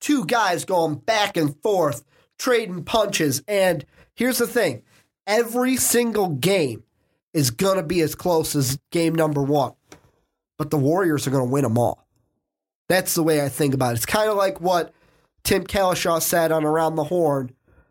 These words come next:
the day of game one.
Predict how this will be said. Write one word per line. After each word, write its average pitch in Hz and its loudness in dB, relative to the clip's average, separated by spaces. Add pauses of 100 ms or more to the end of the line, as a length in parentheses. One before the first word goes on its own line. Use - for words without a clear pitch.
(280)
the 151 2
day 175 -2
of 165 0
game 156 0
one. 135 0